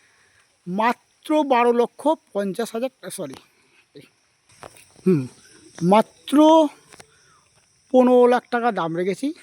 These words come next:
সেরকম একটা নেগোশিয়েবল হবে না।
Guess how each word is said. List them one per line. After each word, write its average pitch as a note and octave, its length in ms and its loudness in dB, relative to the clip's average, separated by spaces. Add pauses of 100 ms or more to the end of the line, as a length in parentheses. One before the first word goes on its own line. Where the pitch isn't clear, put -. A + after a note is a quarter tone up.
(1300)
সেরকম G3 320 -8
একটা A3 200 -4
নেগোশিয়েবল G3+ 440 -4
হবে F#3 200 -6
না। C4+ 40 -6